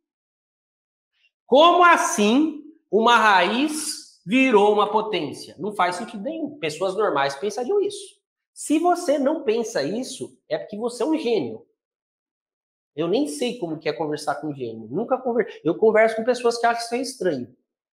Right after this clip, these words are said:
Eu acho isso aí estranho. Então vamos entender por que que isso acontece. Olha só, eu vou fazer um teste.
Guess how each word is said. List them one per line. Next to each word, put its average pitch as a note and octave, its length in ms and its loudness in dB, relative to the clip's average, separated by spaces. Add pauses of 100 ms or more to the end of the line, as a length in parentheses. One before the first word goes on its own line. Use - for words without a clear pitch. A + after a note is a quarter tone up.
(120)
Eu G#3+ 180 4
acho A#3 160 2
isso - 100 -8
aí D4 80 -4
estranho. - 360 -10 (1500)
Então F4 160 8
vamos F4 220 8
entender D#4 440 6
por C4+ 140 -2
que D4 120 -2
que - 80 -8
isso C4+ 100 0
acontece. - 800 -4 (400)
Olha E4 220 8
só, - 840 4
eu D4+ 160 10
vou F4+ 160 6
fazer D#4 300 4
um E4 100 2
teste. A3+ 460 2